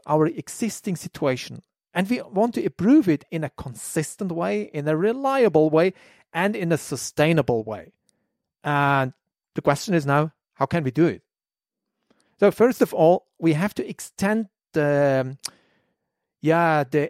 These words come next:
area or the amount of questions we are raising the moment we have done the root cause analysis. So the root cause analysis is done. Let's assume that. And now let's see what additional questions could we raise.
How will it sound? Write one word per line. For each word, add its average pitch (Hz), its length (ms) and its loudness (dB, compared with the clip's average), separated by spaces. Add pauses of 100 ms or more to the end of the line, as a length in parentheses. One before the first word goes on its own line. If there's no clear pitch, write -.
(120)
area 165 720 2
or 160 260 2
the 147 320 -4
amount 202 540 -2
of - 220 -8
questions 151 800 -6
we 147 200 -6
are 131 160 -2
raising 156 480 0
the 123 100 -4
moment 139 500 2
we 123 120 -4
have 123 340 -8
done 127 220 -2
the 120 120 -6
root 151 200 -2
cause 131 200 -8
analysis. - 680 -16 (420)
So 147 160 4
the 135 140 0
root - 180 4
cause 202 160 4
analysis 147 520 2
is 110 200 -12
done. 185 460 -2 (280)
Let's 120 220 -10
assume 165 320 2
that. 156 300 2
And 143 140 0
now 226 260 2 (560)
let's 165 160 0
see 226 300 0 (160)
what 185 460 -2 (540)
additional 202 560 2
questions 151 560 -4
could 156 220 0
we 131 100 2
raise. 156 480 0